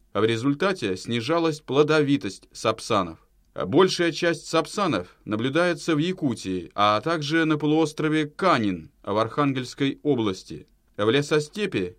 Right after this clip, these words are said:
этот вид начал исчезать уже в начале двадцатого века.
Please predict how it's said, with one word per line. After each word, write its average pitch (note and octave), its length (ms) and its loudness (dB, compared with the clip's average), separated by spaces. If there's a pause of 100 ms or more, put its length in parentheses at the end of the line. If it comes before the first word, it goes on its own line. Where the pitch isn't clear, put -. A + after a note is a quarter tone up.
(140)
этот A#2 300 2
вид F#3 320 -8
начал C#3 480 -2
исчезать D3 640 -2
уже D3 400 4
в A2+ 60 -2
начале D3+ 560 0
двадцатого A#2+ 720 0
века. G2+ 480 -2